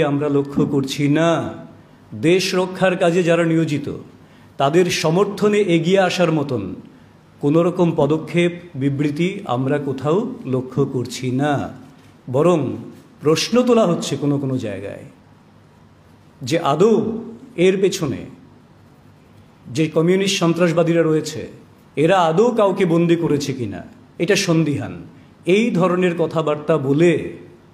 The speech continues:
আমাদের বীর জওয়ান যারা রয়েছে,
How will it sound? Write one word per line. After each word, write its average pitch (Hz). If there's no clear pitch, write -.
আমাদের 147
বীর 160
জওয়ান 165
যারা 170
রয়েছে, 120